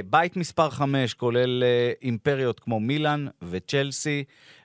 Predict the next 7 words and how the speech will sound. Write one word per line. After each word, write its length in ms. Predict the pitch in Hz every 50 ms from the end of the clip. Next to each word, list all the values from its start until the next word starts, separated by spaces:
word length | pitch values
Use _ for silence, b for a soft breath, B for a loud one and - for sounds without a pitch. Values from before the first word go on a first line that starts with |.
| B
וקבוצות 760 | - - 82 101 120 123 131 135 127 - 135 139 - 156 147 -
שינסו 360 | 170 160 160 165 - - 175
להפתיע, 440 | 170 175 170 - - 196 196 190 170
כמו 220 | - 113 110 107
זלצבורג 800 | 90 90 113 123 127 131 131 - 131 139 151 160 165 165 160 147 - _ _ _ _ -
ודינמו 880 | 82 82 80 82 95 110 117 120 110 85 104 127 127 127 123 123 117
זאגרב. 580 | 104 87 95 120 127 131 127 101 95 90 82 71